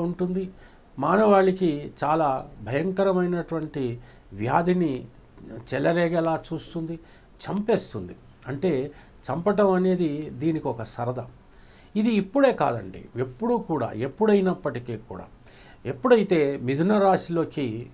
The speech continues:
మరి ఆరుద్ర నక్షత్రంలోకి రాహు ప్రవేశిస్తుందో దాని యొక్క బుద్ధి అనేటువంటిది వక్రం అయిపోయి అది ఏ రకంగా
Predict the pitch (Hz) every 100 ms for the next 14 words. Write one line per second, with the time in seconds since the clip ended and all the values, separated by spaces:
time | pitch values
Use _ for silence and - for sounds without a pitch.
0 | - 120 131 120 113 - 117 175 185 180
1 | 170 147 139 147 - 135 131 127 123 107
2 | 107 120 165 - 113 127 123 113 - 120
3 | 110 107 92 - - - - - 101 120
4 | 170 196 180 - 165 131 143 127 123 151
5 | 160 214 190 165 147 151 131 143 120 95
6 | 110 - 202 196 135 127 117 104 - -
7 | - - - 131 151 135 170 220 220 208
8 | 208 202